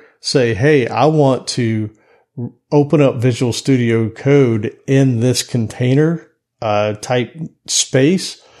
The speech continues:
And what'll happen is Visual Studio Code will have all the tools that you have installed in Visual Studio Code, but you'll have access to the file system that's inside that container. So you can actually work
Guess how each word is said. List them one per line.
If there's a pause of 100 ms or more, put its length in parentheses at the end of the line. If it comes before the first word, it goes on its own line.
(280)
And
what'll
happen
is (200)
Visual
Studio
Code
will
have
all
the
tools
that
you
have
installed
in
Visual
Studio
Code, (280)
but
you'll
have
access
to
the
file
system
that's
inside
that
container. (380)
So
you
can
actually
work